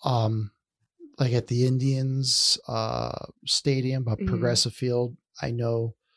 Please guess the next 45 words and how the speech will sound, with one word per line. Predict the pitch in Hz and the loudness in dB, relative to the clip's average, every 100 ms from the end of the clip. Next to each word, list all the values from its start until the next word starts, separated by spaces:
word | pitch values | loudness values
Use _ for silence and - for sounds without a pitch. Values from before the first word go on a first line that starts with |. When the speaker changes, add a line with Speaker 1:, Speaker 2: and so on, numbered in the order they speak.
| _ _ _ _ - | _ _ _ _ -4
Speaker 1:
that, | 123 107 - _ _ | 0 0 -2 _ _
um, | - 107 104 - - | -2 -2 -4 -8 -2
oftentimes | 123 - 123 120 117 110 - | -2 0 -2 0 0 -2 -2
during | 117 110 110 107 | 0 0 0 -2
the, | 107 101 - | -2 -4 -6
the | - 110 | -6 -2
spring | - - 123 123 123 123 | -2 0 0 0 0 -4
prior | - 107 110 107 | 0 0 2 0
to | |
opening | 120 113 113 110 107 | -2 -4 -2 -2 0
day, | 110 110 110 | 2 2 2
they'll | 107 104 | 0 -2
talk | - 110 - | -4 -6 -4
to | 110 | -6
the | |
grounds | 107 101 101 110 | -4 -4 -2 -4
crew | - - 117 117 117 - - | -6 -2 0 0 -2 -10 -4
and | 156 117 | 0 2
they'll | 117 | 2
Speaker 2:
Hmm. | |
Speaker 1:
talk | - 113 113 | 2 0 0
about | 110 104 - | -2 -2 -2
the | |
type | - 113 - | -4 -4 -4
of | 95 | -4
grass | 98 95 104 - | -2 0 0 0
that | - | 0
they've | 127 120 | -2 0
brought | 123 123 120 | 2 4 4
in | 127 127 131 120 - | 2 2 0 -2 -2
for | - | 0
the | 104 | 2
Speaker 2:
Mm-hmm. | 90 | 2
Speaker 1:
outfield. | 90 85 135 131 127 120 - _ _ _ _ _ | 0 -2 0 0 0 -4 -16 _ _ _ _ _
So | - 165 | -2 2
that's | 180 - | 4 6
the | 139 | 6
only | 135 | 6
reason | 127 117 117 | 6 4 4
why | 104 | 2
Speaker 2:
That's | 87 | 2
Speaker 1:
I | |
know | 110 | 2
Speaker 2:
cool. | 98 | 0
Speaker 1:
that. | 82 - | -2 -8